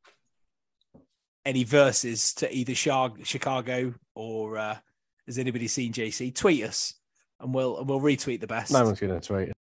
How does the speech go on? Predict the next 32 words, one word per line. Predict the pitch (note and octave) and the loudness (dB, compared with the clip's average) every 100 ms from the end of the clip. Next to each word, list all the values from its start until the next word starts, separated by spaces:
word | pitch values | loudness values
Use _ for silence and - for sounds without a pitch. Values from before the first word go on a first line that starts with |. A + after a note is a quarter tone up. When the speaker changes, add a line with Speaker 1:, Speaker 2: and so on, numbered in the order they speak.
| _ - | _ 2
Speaker 1:
No, | E3+ E3 | 6 6
they're | C#3+ | 4
not. | B2 A#2 - - - | 0 -4 -8 -14 2
And | E3+ | 6
I'm | E3+ | 10
also, | F#3 D#3 D#3 | 10 10 6
and | C#3+ D#3 | 6 8
I'll | D#3 | 8
retweet | F3 E3+ - D#3+ | 8 6 4 4
them | C3 | 4
all | B2+ A2+ - _ - | 0 0 -4 _ -8
in, | B2+ C3 B2+ B2+ | -2 0 0 -2
in | C#3 C3+ | -4 -2
the | C3 | 0
hope | C3 B2 | 0 0
of | B2 | -2
offending | A#2+ - B2+ A#2+ A#2 A2+ G2+ _ _ _ _ _ - | -4 -4 -4 -2 -4 -6 -10 _ _ _ _ _ -10
as | A#2+ | -2
many | C3+ C#3 C3 A#2+ | 2 4 2 0
people | - A#2+ G#2+ A2+ | -4 -6 -6 -8
as | G#2 | -8
humanly | A#2+ A2+ A2 | -8 -8 -10
possible, | A#2 G#2+ G#2 G#2+ - _ _ _ _ _ _ _ _ _ _ _ _ - | -10 -12 -12 -16 -18 _ _ _ _ _ _ _ _ _ _ _ _ -8
'cause | B2+ - - C3+ | -4 -4 -6 -6
I'm | C3 A#2 - | -6 -6 0
kind | - D#3 | 6 8
of | D3 | 8
at | C3 | 2
that | B2 B2 | 2 0
level | B2 A#2+ A#2 - _ C3+ | 0 -4 -8 -12 _ -10
right | A2+ G2+ | -8 -6
now. | A2 A2+ - | -6 -8 -12